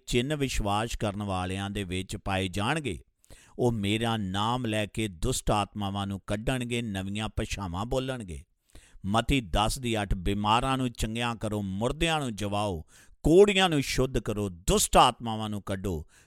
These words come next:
ਤੁਹਾਨੂੰ ਇਹ ਮੁਫਤ ਦੇ ਵਿੱਚ ਮਿਲਿਆ, ਮੁਫਤ ਦੇ ਵਿੱਚ ਦਿਓ।" ਮਤੀ ਬਾਰਾਂ ਦੀ ਅਠਾਈ, "ਪਰ ਜੇਕਰ ਮੈਂ ਪਰਮੇਸ਼ਰ ਦੀ ਆਤਮਾ ਦੇ ਦੁਆਰਾ ਦੁਸ਼ਟ ਆਤਮਾਵਾਂ ਨੂੰ ਕੱਢਦਾ ਹਾਂ, ਤਾਂ ਪਰਮੇਸ਼ਵਰ ਦਾ ਰਾਜ ਤੁਹਾਡੇ ਤੇ ਆ ਗਿਆ ਹੈ।"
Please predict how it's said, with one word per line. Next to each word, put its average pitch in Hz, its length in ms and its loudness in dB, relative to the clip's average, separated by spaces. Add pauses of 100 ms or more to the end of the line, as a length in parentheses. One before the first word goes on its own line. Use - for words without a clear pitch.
(140)
ਤੁਹਾਨੂੰ 113 380 4
ਇਹ 110 80 0
ਮੁਫਤ 104 540 2
ਦੇ 170 160 2
ਵਿੱਚ 110 260 0
ਮਿਲਿਆ, 101 420 -2
ਮੁਫਤ 160 420 -2
ਦੇ 190 140 2
ਵਿੱਚ 107 260 -2
ਦਿਓ।" 135 420 4 (680)
ਮਤੀ 113 280 0
ਬਾਰਾਂ 98 400 0
ਦੀ 104 220 -2
ਅਠਾਈ, 98 320 0
"ਪਰ 120 240 0
ਜੇਕਰ 107 420 -2
ਮੈਂ 123 180 -2
ਪਰਮੇਸ਼ਰ 113 680 -2
ਦੀ 117 180 -2
ਆਤਮਾ 117 520 0
ਦੇ 165 140 0
ਦੁਆਰਾ 98 460 -2 (640)
ਦੁਸ਼ਟ 151 380 6
ਆਤਮਾਵਾਂ 113 520 4
ਨੂੰ 101 120 -4
ਕੱਢਦਾ 107 440 0
ਹਾਂ, 127 380 0 (1000)
ਤਾਂ 131 120 6
ਪਰਮੇਸ਼ਵਰ 127 840 0
ਦਾ 113 200 2
ਰਾਜ 98 340 -2
ਤੁਹਾਡੇ 87 320 -2
ਤੇ 92 200 -8
ਆ 82 160 -6
ਗਿਆ 87 260 -10
ਹੈ।" 147 400 0